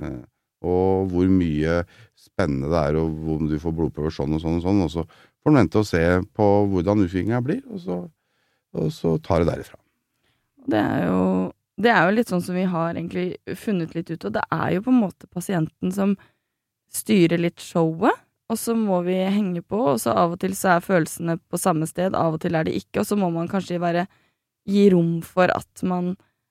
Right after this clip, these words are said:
Speaker 1: er forskjellige på den biten der, da. For jeg må jo ærlig innrømme at, eh, sånn som når det gjelder deg, pappa, så er det jo sånn,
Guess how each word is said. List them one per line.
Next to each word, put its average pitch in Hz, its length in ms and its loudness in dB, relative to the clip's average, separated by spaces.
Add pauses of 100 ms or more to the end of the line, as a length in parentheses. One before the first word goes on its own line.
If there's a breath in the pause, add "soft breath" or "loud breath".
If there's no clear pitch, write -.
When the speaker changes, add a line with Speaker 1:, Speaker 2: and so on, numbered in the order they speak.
(220)
Speaker 1:
er 170 360 4
forskjellige 170 720 -2
på 185 120 -2
den 170 200 0
biten 165 320 -2
der, 233 160 2
da. 370 100 2 (420 soft breath)
For 214 80 6
jeg 254 160 6
må 277 120 4
jo 240 120 4
ærlig 196 260 4
innrømme 170 220 0
at, - 160 -8
eh, 180 140 4
sånn 180 220 -2
som 180 140 -4
når 170 180 0
det 170 80 0
gjelder 165 200 0
deg, 160 180 -2
pappa, 247 340 0
så 269 160 2
er 190 60 2
det 196 100 2
jo 202 80 0
sånn, 180 160 2